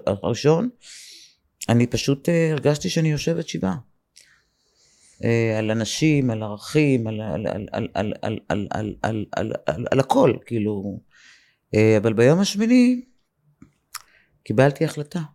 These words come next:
לקום, לראות בכל זאת, אה, נקודות של אור.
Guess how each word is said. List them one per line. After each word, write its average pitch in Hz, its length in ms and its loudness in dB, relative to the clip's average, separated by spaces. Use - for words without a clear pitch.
לקום, 143 380 -2
לראות 117 420 4
בכל 147 320 2
זאת, 131 320 -2
אה, 110 380 -6
נקודות 117 400 -2
של 113 180 -2
אור. 98 340 -4